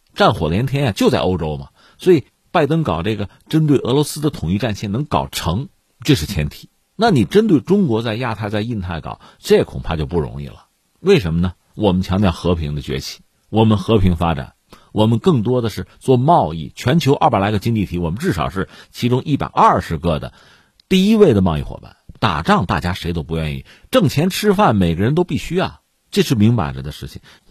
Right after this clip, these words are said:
我们就说在亚太，就说日本、韩国也不会例外的。看看日本和韩国的贸易额和中国贸易上密切的关系，你就知道，你可以和中国脱钩，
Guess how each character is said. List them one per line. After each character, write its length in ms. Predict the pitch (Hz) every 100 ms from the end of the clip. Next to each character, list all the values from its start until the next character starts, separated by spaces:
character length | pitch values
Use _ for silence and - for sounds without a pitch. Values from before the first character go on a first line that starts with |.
| _
我 160 | - 104
们 80 | 127
就 180 | 220 113
说 200 | 127 110
在 140 | 95
亚 240 | 92 107
太， 240 | 67 - 71
就 240 | 76 208
说 180 | - 104
日 140 | 139
本、 140 | 82 71
韩 240 | - 82
国 140 | 92 92
也 160 | 95
不 160 | 92 175
会 160 | 190 165
例 160 | 170
外 280 | 160 175 92
的。 200 | 67 - _ _ _ -
看 160 | 196 170
看 140 | 175
日 140 | 202
本 100 | 110
和 100 | 120
韩 160 | 131 151
国 80 | 165
的 80 | 160
贸 160 | 151
易 80 | 110
额 240 | 95 135 - _
和 120 | 143
中 200 | - 160
国 100 | 139
贸 220 | 160 147
易 80 | 110
上 160 | 110 135
密 80 |
切 160 | 127 110
的 80 | 92
关 260 | 135 151
系， 140 | 131 101
你 80 | 67
就 100 | 58
知 160 | 67
道， 180 | 60 - _
你 160 | 139 170
可 100 | 254
以 80 | 180
和 80 |
中 140 | 160 185
国 100 | 185
脱 180 | 180 175
钩， 220 | 180